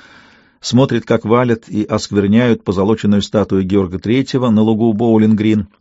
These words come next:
и сердце британца кипит гневом в груди юноши.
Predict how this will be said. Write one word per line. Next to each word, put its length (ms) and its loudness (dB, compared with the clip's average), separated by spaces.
и 140 -2
сердце 580 0
британца 680 0
кипит 480 -2
гневом 760 2
в 80 -4
груди 260 -2
юноши. 520 -6